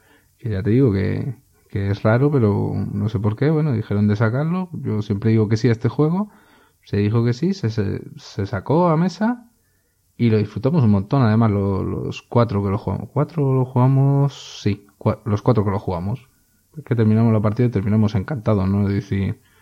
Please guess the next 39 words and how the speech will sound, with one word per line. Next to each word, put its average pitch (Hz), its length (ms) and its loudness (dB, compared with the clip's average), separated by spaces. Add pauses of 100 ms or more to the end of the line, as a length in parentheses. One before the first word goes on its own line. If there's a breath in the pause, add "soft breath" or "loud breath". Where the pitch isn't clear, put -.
(680 soft breath)
bueno, 113 300 0 (320)
eh, - 240 -12 (340)
gran 113 160 4
juego 117 420 0
y, 98 580 -4
y 101 40 2
no 101 140 2
tiene 101 180 0
por 104 160 -6
qué, 101 420 -2 (440 soft breath)
no 110 80 0
tenemos 110 200 4
por 92 140 -2
qué - 80 -4
estar 98 240 -2
constantemente 95 1000 -2 (260)
con 98 140 0
la 98 80 2
novedad, 92 320 -2
¿no? 135 120 -2 (680 soft breath)
Y 101 80 0
de 92 140 0
hecho, 107 200 0
posteriormente 104 640 -2
al 104 60 -2
Castillo 110 260 -2
de 107 60 2
Borgoña 107 360 0
me 113 80 0
eché - 180 -4
un 101 160 2
Brass. - 420 -12 (400)
Este 101 140 -2
ya 104 160 0
por 107 120 -2
la 90 120 -6
noche, 120 560 0
¿eh? 151 80 -4
Cansadito, 120 920 -2